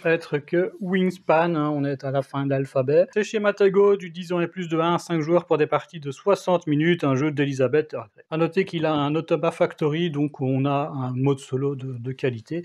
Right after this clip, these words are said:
On a du matériel qui est complètement fou dans cette boîte. Rien que le, le manuel, quand on l'a en main, on sait que c'est de la qualité, il a une texture un petit peu spéciale. On a des cartes avec des oiseaux, ainsi que des objectifs qui sont en dessous ici. On a les cartes aussi de l'Automa.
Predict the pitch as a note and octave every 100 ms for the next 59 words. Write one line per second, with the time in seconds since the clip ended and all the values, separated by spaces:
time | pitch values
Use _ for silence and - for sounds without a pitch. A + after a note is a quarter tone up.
0 | - F#3+ A3 F#3+ G#3 G#3+ G#3+ F3+ G3 G3+
1 | F#3 F#3+ F#3+ F#3 E3+ G3+ F#3+ F#3+ F#3 E3+
2 | E3 D3 - D#3 E3+ _ _ C#3 - C#3
3 | C3 C#3+ - G#3 G#3 F#3+ E3+ E3 D#3+ D#3+
4 | E3+ E3 F3+ F3+ D3+ D3 D#3 D3+ D#3 E3+
5 | - F3+ E3+ F3 E3+ D#3 D3 C#3+ C#3 C3+
6 | C3 D#3+ D3+ C3 B2+ C3 - D#3+ C#3+ C#3
7 | - - D#3 D3+ B2+ A#2+ E3 F3+ F#3+ _
8 | _ _ _ _ F#3+ G#3+ G3 F#3+ - G3
9 | - - E3+ D#3+ D#3 E3+ C#3 D3 C#3 C3
10 | C#3 B2+ C3 - - - - - - -
11 | _ - - _ - - - _ _ _
12 | _ _ - - - - - - _ _
13 | C#3 C3+ - D3+ - C3+ C3 B2+ A#2+ B2
14 | C#3 C3 C3 - B2+ - - - A#2+ A2+
15 | A2+ - A#2+ A2 - B2+ C3 B2 A#2+ A#2+
16 | B2 C3 C3+ B2+ C3+ B2+ B2 A2+ B2